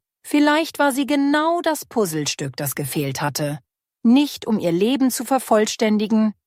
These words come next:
sondern um es lebendiger zu machen. Claire rief ihre Chefin an und schlug vor, einen Teil ihrer Projekte remote zu übernehmen. Sie wollte reisen,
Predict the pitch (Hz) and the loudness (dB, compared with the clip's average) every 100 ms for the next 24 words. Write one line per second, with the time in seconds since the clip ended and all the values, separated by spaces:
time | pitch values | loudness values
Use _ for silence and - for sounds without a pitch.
0 | _ - 202 165 156 151 147 165 160 214 | _ -4 0 0 0 -2 -2 -4 -2 -2
1 | 214 185 151 139 143 139 - 143 135 147 | 0 2 0 -4 -6 -8 -6 -4 -6 -8
2 | 143 131 _ _ _ _ _ _ _ _ | -10 -12 _ _ _ _ _ _ _ _
3 | _ - 226 214 214 220 - 220 226 - | _ 0 2 2 0 -4 -4 -4 -4 -6
4 | 151 135 139 139 139 _ _ _ _ _ | -6 -6 -6 -6 -6 _ _ _ _ _
5 | _ _ _ _ _ - 151 - 156 143 | _ _ _ _ _ -6 -4 -2 -4 -4
6 | - - 170 196 233 - - - - 285 | -4 0 2 2 -2 -12 -20 -10 0 4
7 | 277 190 - 160 160 - 147 135 - 147 | 4 2 -2 -4 -4 -4 -6 -6 -4 -2
8 | 147 - 160 151 151 175 233 226 - - | -4 -4 -4 -2 0 2 2 0 -8 -8
9 | 151 143 143 139 139 139 - _ _ - | -4 -2 -2 -2 -4 -6 -10 _ _ -20
10 | - - 170 160 170 185 233 180 165 156 | -16 -4 -2 2 2 2 0 2 2 0
11 | 143 139 143 | -2 -4 -6